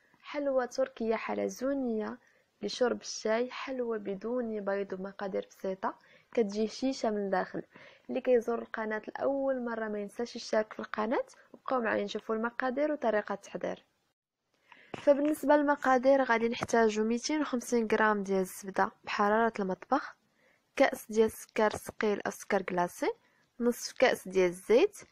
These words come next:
كأس ديال النشا أو مايزينا، عندي قبصة ديال الملح، فاني، خمارة، معلقة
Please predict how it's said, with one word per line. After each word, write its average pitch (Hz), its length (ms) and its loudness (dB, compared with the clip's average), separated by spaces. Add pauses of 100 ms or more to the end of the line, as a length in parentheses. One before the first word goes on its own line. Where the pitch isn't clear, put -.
(320)
كأس 233 340 2
ديال 214 220 4
النشا 208 380 2 (300)
أو 196 80 2
مايزينا، 190 720 2 (600)
عندي 208 240 2
قبصة 240 420 2
ديال 185 280 2
الملح، 196 520 -2 (1160)
فاني، 196 520 4 (160)
خمارة، 202 840 2 (1160)
معلقة 208 640 2